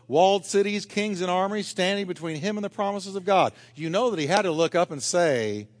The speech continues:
"Even though I see all of this, and this is what I walked four hundred miles for,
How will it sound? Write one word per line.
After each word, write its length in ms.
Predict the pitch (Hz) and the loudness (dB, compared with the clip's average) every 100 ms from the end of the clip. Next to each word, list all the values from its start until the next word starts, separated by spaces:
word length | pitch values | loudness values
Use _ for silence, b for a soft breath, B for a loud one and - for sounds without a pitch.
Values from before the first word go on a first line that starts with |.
| b b b b b b | b b b b b b
"Even 240 | - 196 196 | -4 -2 2
though 140 | 196 | 4
I 160 | 185 185 | 4 2
see 260 | - 190 | 0 0
all 260 | 151 175 214 | 2 2 -2
of 120 | 202 | -2
this, 280 | 202 127 - | 0 0 -2
and 160 | 110 | -6
this 200 | 123 202 | -4 -4
is 120 | 214 165 | -6 -6
what 200 | 160 185 | -2 0
I 120 | 135 | 0
walked 440 | 117 143 175 _ | 0 0 -2 _
four 160 | 175 180 | -8 -6
hundred 220 | 190 143 | -4 -6
miles 500 | 110 123 165 190 185 | -4 -4 -4 -8 -12
for, 400 | - 202 202 208 | -10 -8 -6 -10